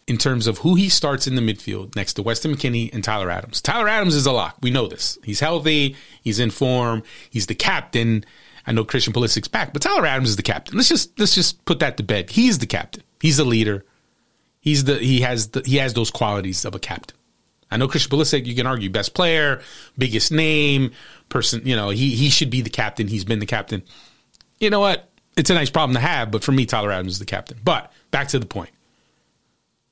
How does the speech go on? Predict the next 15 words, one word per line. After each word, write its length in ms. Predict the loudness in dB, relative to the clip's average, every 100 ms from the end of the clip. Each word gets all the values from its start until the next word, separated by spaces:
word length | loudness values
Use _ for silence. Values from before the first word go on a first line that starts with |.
| _
Weston 280 | 0 2 2
McKennie 380 | 2 2 2 2
in 160 | 0
top 280 | 0 -2 -4
form. 240 | -6 -8 -12 _ _ -2
Tyler 240 | 0 2
Adams 340 | 0 2 2
in 80 | 2
top 260 | 2 -2 -4
form. 260 | -8 -10 -12 -20 -20 0
Who 500 | 4 6 6 4 0 _
is 180 | 0 2
the 120 | 0
third 300 | 0 0 2
midfielder? 440 | 2 0 -4 -14